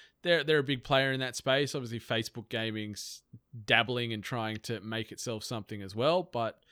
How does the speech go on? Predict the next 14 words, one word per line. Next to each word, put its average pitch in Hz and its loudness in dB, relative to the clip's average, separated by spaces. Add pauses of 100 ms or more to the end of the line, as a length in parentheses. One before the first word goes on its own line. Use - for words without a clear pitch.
(600)
yeah, 120 0
I, 170 6
I 180 6
think 151 -2
you 139 0
sort 123 -2
of 107 -4
put 131 -4
it 110 -6
best 123 -2
there. 101 -4
Like, 95 -8 (380)
competition's 123 -6
good. 113 -8